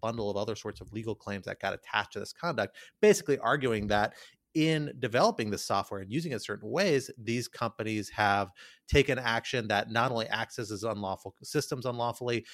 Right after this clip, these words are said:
has also violated the contract, the terms and conditions, and other items that these companies, that Apple, for instance, imposes when you're accessing their services. So, Alan, you had a conversation with, uh, on the Lawfare podcast this week about this.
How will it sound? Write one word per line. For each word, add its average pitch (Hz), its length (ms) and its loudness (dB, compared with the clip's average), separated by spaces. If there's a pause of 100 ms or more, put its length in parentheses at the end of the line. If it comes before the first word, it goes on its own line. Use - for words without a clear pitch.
(140)
has 117 100 0
also 120 180 2
violated 104 500 -2
the 104 60 -6
contract, 107 540 -2
the 107 80 -14
terms 101 260 -8
and 101 120 -14
conditions, 95 580 -8 (240)
and 117 120 -2
other 110 300 0
items 98 460 -6
that 101 280 2 (600)
these 107 340 -2
companies, 104 640 -2
that 98 200 -2
Apple, 104 300 0
for 104 140 -6
instance, 101 480 -12
imposes 107 760 -4
when 110 220 -6
you're - 80 -10
accessing 107 440 -8
their 95 100 -10
services. - 520 -6 (680)
So, 226 100 4
Alan, 226 240 8
you 233 60 4
had 269 80 6
a 208 60 6
conversation 147 600 4
with, 120 320 6 (220)
uh, 117 320 4
on 123 140 0
the 110 60 2
Lawfare 127 280 4
podcast 113 400 0
this - 180 -8
week 127 220 -4
about 98 460 -2
this. 104 320 -6